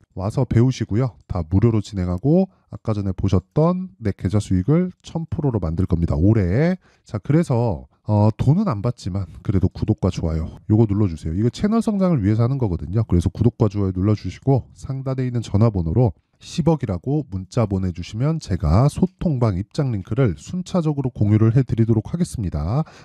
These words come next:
자, 그러면 어떤 류의 종목을 하는지 알았으니까 종목을 보면서 체크를 해보도록 하겠습니다. 이제 보이죠? 제가 왜 에이치엘비에 집중하고 있는지.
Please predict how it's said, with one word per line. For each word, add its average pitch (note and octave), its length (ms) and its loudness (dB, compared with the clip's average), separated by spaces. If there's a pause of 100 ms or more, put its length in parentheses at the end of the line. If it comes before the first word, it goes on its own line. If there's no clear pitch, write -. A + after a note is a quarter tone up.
자, C#3+ 160 2
그러면 C3 680 -2
어떤 A#3 460 0
류의 G3+ 220 -2
종목을 C3 420 -4
하는지 C#3+ 240 -2
알았으니까 G2 600 0 (160)
종목을 D#3 440 4
보면서 C3 640 0
체크를 D3+ 440 -2
해보도록 B2+ 400 0
하겠습니다. F2 640 -4 (140)
이제 D3 200 6
보이죠? G#2+ 440 2 (220)
제가 A#2+ 280 -4
왜 A2 300 2
에이치엘비에 A#2+ 560 0
집중하고 G#2 500 0
있는지. E2 400 0